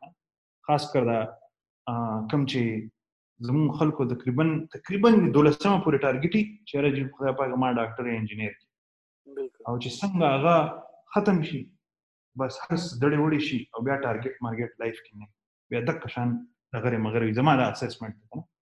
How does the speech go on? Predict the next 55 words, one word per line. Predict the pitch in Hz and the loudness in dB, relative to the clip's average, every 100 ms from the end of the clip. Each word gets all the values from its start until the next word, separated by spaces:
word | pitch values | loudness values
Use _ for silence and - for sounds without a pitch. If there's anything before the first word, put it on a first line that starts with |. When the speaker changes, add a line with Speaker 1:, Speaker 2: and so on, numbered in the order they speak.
| _ _ _ - | _ _ _ -4
Speaker 1:
نو | |
ما | 120 156 | 4 6
Speaker 2:
بالکل. | 208 | 8
Speaker 1:
په | 185 | 8
خیال | 185 180 | 4 2
دا | 170 | -2
چې | 170 - - 185 - - - _ _ _ _ _ 135 | -4 -12 -12 -10 -10 -14 -20 _ _ _ _ _ -6
Speaker 2:
بالکل، | 180 185 | 0 6
تاسو | 208 196 | 6 8
هغه | 175 175 | 6 4
جی، | 196 | 6
هغه | 214 180 170 | 8 8 6
یو | |
ځل | 170 196 180 | 2 2 4
هغه | 156 156 143 131 127 - | 6 4 2 -4 -14 -4
پوډکاسټ، | 147 - 175 156 | -2 2 2 2
هغه | 139 139 131 - _ _ _ | 2 4 2 -4 _ _ _
ایموشنل | 135 156 160 160 | -8 -6 -6 -10
انټیلیجنس | 143 170 160 | -8 -6 -6
کې | - | -8
مو | 160 | -8
یو | 156 | -6
ځل | 165 156 | -4 2
خبره | 165 | 2
کړې | 185 | 4
وه | 190 - | 4 2
چې | 147 | -4
لکه، | 139 127 120 117 _ _ _ _ | 0 0 0 -6 _ _ _ _
آ، | 123 139 175 | 0 4 4
goal | 185 170 | 6 4
without | 170 170 147 | 2 4 2
a | |
plan | - 165 147 | 2 0 -2
is | 135 | 2
just | 143 - | 0 0
a | 123 | -4
wish، | 131 - | -4 -6
که | 110 | -10
نه؟ | 139 _ _ _ _ - | -12 _ _ _ _ 2
چې | |
تا | 165 | 4
سره | 175 180 | 6 8
هغه | 175 170 | 8 6
رنګه | 143 - | 4 -6
څه | - | 0
پلان | 185 190 | 2 2
نه | 190 | 0
وي، | 202 | 0
نو | 180 | 0
بس | 147 143 | -2 4
بیا | 160 | 4
ته | - | 6
صرف | 165 - | -2 2
خواهش | 160 165 | 0 0
کوه. | - 165 | 2 4